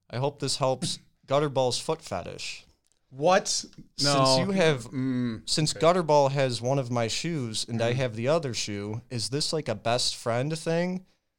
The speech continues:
Speaker 1: Just like the best friend jewelry? Have fun. And you guys rock. From your number one favorite fan, Athena.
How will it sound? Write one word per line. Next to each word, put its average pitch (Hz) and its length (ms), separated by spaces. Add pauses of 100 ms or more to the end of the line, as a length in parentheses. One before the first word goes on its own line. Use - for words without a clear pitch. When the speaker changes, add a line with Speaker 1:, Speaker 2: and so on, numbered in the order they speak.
(160)
Speaker 1:
Just - 240
like 139 160
the 120 80
best 120 340
friend 127 300
jewelry? 165 640 (1500)
Have 127 280
fun. 143 460 (960)
And 110 180
you 143 140
guys 143 340
rock. 95 400 (240)
From 107 360 (200)
your 110 160
number 131 380
one 123 260
favorite 117 380
fan, 120 320
Athena. 98 480